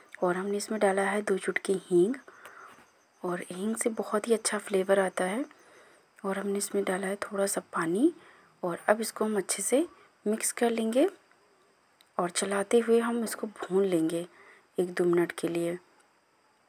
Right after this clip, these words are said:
तो ये देखिए एक दो मिनट के लिए हमने चलाते हुए इसको भून लिया है। तो ये कुछ इस तरीके से हो गया है, लगभग आधा पक चुका है। तो अब हम इसमें डाल देंगे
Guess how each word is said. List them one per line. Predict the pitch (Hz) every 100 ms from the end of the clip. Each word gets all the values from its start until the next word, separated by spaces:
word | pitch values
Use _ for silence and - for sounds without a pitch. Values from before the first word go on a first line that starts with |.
| _ _ _ _ -
तो | 185
ये | 175 226
देखिए | 240 226 269 247
एक |
दो | 208 214
मिनट | 214 208
के | 214
लिए | 214
हमने | 220 214
चलाते | 202 196 180 190
हुए | 202
इसको | 202 - 196
भून | - - 180
लिया | 190 202 190
है। | 202 294 - _ _ - - _ _ _ _
तो | - 180
ये | 208 220
कुछ | - 208 -
इस | -
तरीके | 190 190 -
से | 202 202
हो | 190 185
गया | 190 196
है, | 208 311 - _ _ - -
लगभग | 190 196 226
आधा | 196 190 196 -
पक | 190
चुका | - - 196
है। | 185 220 349 - - - _ _ _ -
तो | 185
अब | - 202 220
हम | 226
इसमें | 220 - 208
डाल | 185 180
देंगे | 185 185 240